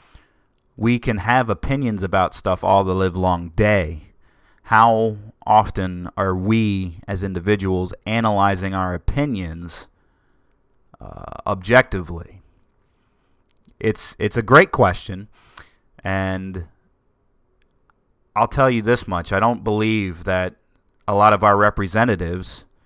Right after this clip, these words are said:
offer good judgment, uh, at all. I actually think they do the opposite of what the quote says,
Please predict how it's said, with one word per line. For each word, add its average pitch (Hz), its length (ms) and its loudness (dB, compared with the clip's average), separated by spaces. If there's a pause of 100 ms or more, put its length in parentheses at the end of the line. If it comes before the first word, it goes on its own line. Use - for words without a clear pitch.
(600)
offer 113 400 4
good 107 320 -2
judgment, 95 800 -2 (520)
uh, - 260 -8 (100)
at 101 160 0
all. 107 360 2 (720)
I 117 200 0
actually 120 360 0
think 107 220 -4
they 101 140 0
do 107 480 2 (1160)
the 110 180 -2
opposite 104 460 2
of 92 140 0
what 101 300 2
the 95 140 -4
quote - 360 -4
says, - 540 -8